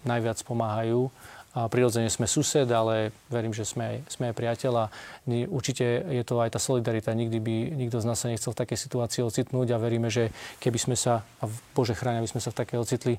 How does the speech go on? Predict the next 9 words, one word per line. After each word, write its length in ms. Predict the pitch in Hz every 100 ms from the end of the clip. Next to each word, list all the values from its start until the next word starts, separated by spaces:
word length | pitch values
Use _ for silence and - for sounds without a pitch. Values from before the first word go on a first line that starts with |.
| - -
že 160 | - 123
by 80 | 113
nám 160 | 113
naši 240 | 110 - -
susedia 320 | - 120 113
tiež 160 | 113
takýmto 320 | - 107 120 113
spôsobom 320 | 131 - 113
pomohli. 320 | 117 113 113